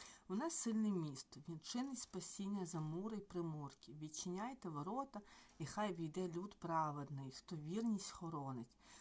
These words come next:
Думку уперту на тебе збережеш ти у повному, повнім спокої, бо на тебе надію вона покладає. Надійтеся завжди на Господа, бо в Господі, в Господі вічна твердиня.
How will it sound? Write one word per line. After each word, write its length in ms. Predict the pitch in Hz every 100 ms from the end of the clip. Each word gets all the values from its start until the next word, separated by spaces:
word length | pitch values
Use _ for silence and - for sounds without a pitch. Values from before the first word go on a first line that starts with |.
| - -
Думку 400 | 165 330 427 220
уперту 760 | 190 185 220 254 277 - 170 - - - - -
на 160 | 190
тебе 420 | 190 220 233 208 196
збережеш 680 | 165 175 180 160 196 226 -
ти 160 | -
у 60 | 165
повному, 680 | - 202 220 226 220 208 196 - 151
повнім 340 | 214 226 220
спокої, 680 | 208 - - 175 147 - 143 139
бо 80 | 175
на 100 | 175
тебе 300 | 170 233 220
надію 460 | 214 180 165 190 180
вона 220 | 160 156
покладає. 720 | - 160 160 147 143 135 123 - - - - -
Надійтеся 540 | 196 180 294 349 330 226
завжди 400 | 220 190 180 233
на 80 |
Господа, 580 | 190 175 240 - - 190
бо 140 | 170 170
в 120 | 151
Господі, 560 | 208 220 - 208 180
в 60 | 165
Господі 600 | 147 175 185 - 175 160
вічна 420 | 147 165 - 185
твердиня. 600 | 165 160 160 143 143 127